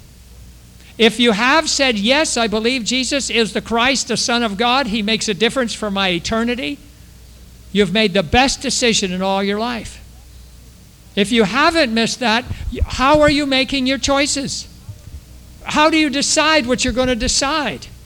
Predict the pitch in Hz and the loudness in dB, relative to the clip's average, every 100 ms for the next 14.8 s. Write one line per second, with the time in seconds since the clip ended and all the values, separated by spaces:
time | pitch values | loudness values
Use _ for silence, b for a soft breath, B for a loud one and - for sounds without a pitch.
0 | - - - - - - - - - - | -20 -20 -20 -20 -20 -20 -20 -20 -20 -20
1 | - - 175 240 285 208 269 359 262 196 | -20 -8 0 4 4 2 0 2 0 0
2 | 240 240 208 208 233 247 - 214 233 233 | -2 0 0 0 0 0 -2 -2 -2 0
3 | 311 240 - - - - - - - - | 0 0 -4 -14 -20 -20 -20 -20 -20 -20
4 | - - - - - - - - 185 240 | -20 -20 -20 -20 -20 -20 -20 -8 2 4
5 | 302 330 285 247 254 196 285 277 247 214 | 6 6 4 2 2 2 2 2 2 0
6 | 240 214 240 220 226 - 302 349 349 233 | 0 0 0 -2 -6 -2 2 2 0 -2
7 | 190 202 180 190 175 139 - - - - | 0 0 0 -2 -2 -2 -6 -18 -20 -20
8 | - - - - - - - - - - | -20 -20 -20 -20 -20 -20 -20 -20 -20 -2
9 | 214 202 277 254 233 247 320 - 196 175 | 2 4 4 4 2 2 2 0 -2 -2
10 | 165 - 190 226 - - 247 262 254 233 | -6 -2 2 2 2 2 4 4 2 0
11 | 226 262 - 175 - - - - - - | 0 -2 -2 -6 -6 -12 -12 -20 -20 -20
12 | - - - - - 202 214 214 165 185 | -20 -20 -20 -8 -2 0 2 2 2 2
13 | 262 240 202 190 196 185 185 196 175 214 | 2 2 2 2 2 0 0 -2 0 0
14 | 202 202 - 220 214 196 185 - | -2 -2 -4 -2 0 0 -2 -8